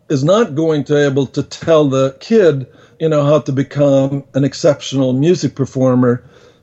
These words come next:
because you can't just duplicate somebody else.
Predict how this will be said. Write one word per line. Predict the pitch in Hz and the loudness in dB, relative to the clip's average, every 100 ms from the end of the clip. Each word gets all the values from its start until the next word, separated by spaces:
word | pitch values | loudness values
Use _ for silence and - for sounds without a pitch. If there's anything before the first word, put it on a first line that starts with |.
| - | -4
because | 151 175 170 165 147 - - _ _ _ | -2 2 2 2 0 -8 -14 _ _ _
you | - 160 | -4 -2
can't | 220 233 220 | 0 0 -2
just | 147 165 - _ _ 127 | -4 -4 -6 _ _ -16
duplicate | 104 190 220 220 202 165 160 - | -6 -4 -2 -4 -4 -2 -4 -4
somebody | - 156 147 135 165 | -6 -2 -2 0 0
else. | 202 135 131 - | 2 0 -4 -14